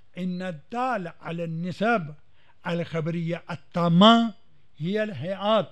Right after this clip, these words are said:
فمعنى ذلك،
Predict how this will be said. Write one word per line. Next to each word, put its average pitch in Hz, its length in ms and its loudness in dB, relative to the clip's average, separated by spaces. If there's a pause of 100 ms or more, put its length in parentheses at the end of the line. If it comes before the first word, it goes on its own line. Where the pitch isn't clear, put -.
(1300)
فمعنى 202 400 -4
ذلك، 233 680 4